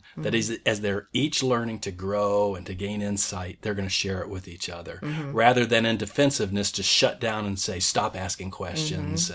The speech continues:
Speaker 1: and
Speaker 2: And
Speaker 1: that's
Speaker 2: that's,
Speaker 1: not healthy.
Speaker 2: it's tough. It's, that's a very intentional work
Speaker 1: I
Speaker 2: that
Speaker 1: think
Speaker 2: each person has to do.
Speaker 1: Yeah, I think another reason that unfaithful spouses sometimes get defensive or shut down is because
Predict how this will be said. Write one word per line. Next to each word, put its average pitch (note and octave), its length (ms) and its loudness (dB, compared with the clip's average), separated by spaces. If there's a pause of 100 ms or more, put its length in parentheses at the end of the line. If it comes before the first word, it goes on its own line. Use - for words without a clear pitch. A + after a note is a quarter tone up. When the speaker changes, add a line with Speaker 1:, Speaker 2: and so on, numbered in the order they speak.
Speaker 1:
and E2+ 120 -16 (200)
Speaker 2:
And - 140 -4
Speaker 1:
that's - 160 2
Speaker 2:
that's, F#2+ 300 0
Speaker 1:
not - 120 -14
healthy. - 100 -2
Speaker 2:
it's F#2+ 120 -6 (100)
tough. A#3 440 2
It's, F3 240 -4
that's F#3 240 0
a E3+ 140 -6
very F#3 380 4
intentional E3+ 960 -2 (360)
work D#3+ 460 -2 (240)
Speaker 1:
I - 40 -10
Speaker 2:
that D#3 120 2
Speaker 1:
think E3 140 6
Speaker 2:
each - 160 -8
person D#3 260 -6
has C#3 160 -6
to C#3+ 80 -6
do. C3+ 200 -4
Speaker 1:
Yeah, C#3+ 120 4
I B2+ 60 8
think C#3+ 200 2
another A#2+ 360 4
reason A2+ 400 -2
that G2 140 -6 (120)
unfaithful G#2+ 880 -4
spouses G#2 840 -4 (180)
sometimes G2+ 380 -4
get G#2 120 -4
defensive G#2 460 -4
or F#2 80 -4
shut G2+ 240 -4
down A2 360 -4
is F#2 120 -6
because F#2 720 -6